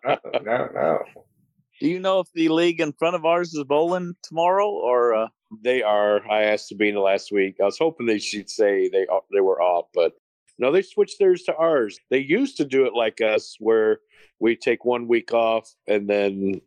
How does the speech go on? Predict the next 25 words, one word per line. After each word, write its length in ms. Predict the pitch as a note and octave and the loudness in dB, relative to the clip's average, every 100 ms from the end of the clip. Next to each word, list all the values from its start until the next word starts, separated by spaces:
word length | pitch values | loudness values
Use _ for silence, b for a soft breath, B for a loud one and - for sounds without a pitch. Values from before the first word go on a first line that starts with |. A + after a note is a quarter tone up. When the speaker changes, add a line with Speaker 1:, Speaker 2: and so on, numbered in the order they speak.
| _ | _
Speaker 3:
that's 280 | G2 G2 - | -2 -2 0
it. 260 | C#3 A2+ - _ - - | 0 0 -4 _ -20 -8
And 140 | G#2+ | -2
they 100 | C3 | 0
used 280 | D3+ C#3 - | -2 -4 -10
to 60 | A2 | -2
do 120 | A2+ | -2
two 240 | - F#3+ | 0 0
weeks, 260 | B2 A2 - | 2 0 -2
but 140 | A2 | -4
they 100 | G2+ F#2 | -2 -2
switched 440 | - E3+ - - | 2 0 0 0
it. 140 | F#2+ - - | 0 -2 -4
So 200 | G2+ F#2+ | -2 0
now 260 | A2 B2 | 0 0
they're 360 | A#2 A2+ A2+ A2 - | 2 2 2 0 -4
on 120 | A2+ | -4
the 60 | G2+ | -4
same 260 | - A2+ G#2 | -2 -4 -4
schedule 420 | - A#2+ G#2+ G2+ | 0 0 0 -2
as 140 | G2+ G#2 | 0 0
us 160 | G#2 | -2
for 180 | - F#2+ | 0 0
winter 280 | F#2 A2+ G#2+ | 2 0 -2
break. 360 | G2 A2 A2+ | 2 2 2